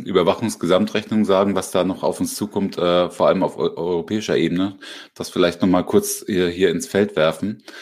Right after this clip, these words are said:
Also einerseits, ich weiß nicht, das läuft so immer unterm Radar schon seit vier Jahren. Also seit vier Jahren hab ich mi-, äh, hab ich mich damit schon beschäftigt, ist, äh, die sogenannte,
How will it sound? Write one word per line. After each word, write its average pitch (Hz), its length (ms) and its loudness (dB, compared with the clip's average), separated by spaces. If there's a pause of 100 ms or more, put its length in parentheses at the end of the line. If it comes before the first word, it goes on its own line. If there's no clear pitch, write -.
(420)
Also 87 220 2
einerseits, 113 680 6
ich 98 160 -6
weiß 104 180 4
nicht, 120 140 2
das 107 140 0
läuft 117 180 4
so 117 140 6
immer 107 180 6
unterm 107 240 -2
Radar 90 320 4
schon 123 180 2
seit 98 200 2
vier 98 160 0
Jahren. 107 500 2
Also 85 220 -6
seit 90 200 -6
vier 92 120 0
Jahren 87 180 4
hab 110 140 -8
ich - 100 -12
mi-, 117 80 -2
äh, 82 60 -6
hab 90 340 -2
ich 101 140 -10
mich 95 100 -8
damit 98 240 0
schon 95 140 -4
beschäftigt, - 480 -4
ist, - 240 -10
äh, 98 100 2
die 98 100 -4
sogenannte, 101 800 2